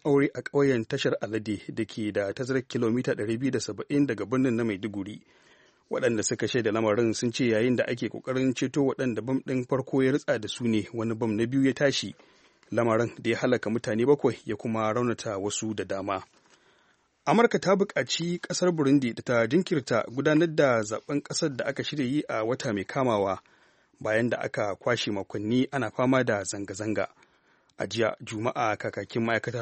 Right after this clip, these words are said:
harkokin wajen Amurka Jeff Rathke ya ce yanayin da ƙasar ke ciki ba zai ba da damar a gudanar da zaɓe mai inganci ba. Ya kuma ce Amurka ta shiga damuwa matuƙa bayan wasu hare-haren gurneti da aka kai, da rikicin da tsagerin ke haifarwa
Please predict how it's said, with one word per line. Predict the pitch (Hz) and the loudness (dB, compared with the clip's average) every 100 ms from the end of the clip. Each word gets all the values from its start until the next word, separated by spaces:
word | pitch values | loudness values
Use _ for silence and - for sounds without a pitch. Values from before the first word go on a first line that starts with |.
| 120 | -4
harkokin | 123 - 135 117 | -6 0 0 0
wajen | 107 117 | -2 -2
Amurka | 143 135 113 113 101 | 0 0 0 -2 -2
Jeff | 101 135 - | 0 -2 0
Rathke | 104 - - 95 - _ _ _ _ | -6 -6 -8 -10 -10 _ _ _ _
ya | - 104 | 0 2
ce | 110 131 110 | 2 2 2
yanayin | 123 120 117 | 4 2 2
da | 104 | -2
ƙasar | - - | -6 -8
ke | 120 - 107 | -8 -6 -8
ciki | - - 143 - | -8 -4 -2 -2
ba | 127 | -4
zai | 117 131 | 0 0
ba | 117 127 131 123 | 2 4 6 4
da | 113 | 2
damar | 110 131 139 - | 2 6 6 4
a | 131 110 | 2 0
gudanar | 104 120 131 | 0 2 2
da | 131 | 2
zaɓe | 101 101 135 135 | 0 -2 -2 -2
mai | 131 113 | -2 -6
inganci | 117 110 110 - 104 | -6 -4 -2 -4 -6
ba. | 98 107 - _ _ _ _ _ - | -4 -4 -6 _ _ _ _ _ -6
Ya | 107 | -4
kuma | 107 113 | -2 -2
ce | - 117 | 0 -2
Amurka | 123 117 - 113 98 | 0 0 -2 -2 -2
ta | 123 | -2
shiga | 117 110 117 | -4 -2 0
damuwa | 110 107 117 | 0 2 2
matuƙa | 123 - - 127 120 - | 2 0 2 2 2 -2
bayan | 120 120 | 2 4
wasu | 127 123 | 2 0
hare-haren | - 113 117 113 117 | 0 0 0 0 -2
gurneti | 104 113 139 - 139 | 0 0 0 0 -2
da | 120 | -2
aka | - 123 | -6 -8
kai, | - 98 - _ _ _ _ | -6 -8 -8 _ _ _ _
da | 95 | -12
rikicin | 95 107 - 123 | -10 -6 0 2
da | 107 101 | 2 2
tsagerin | 95 104 104 113 120 | 0 -4 -2 0 0
ke | 110 | -2
haifarwa | 123 - 131 107 104 | -4 0 2 2 2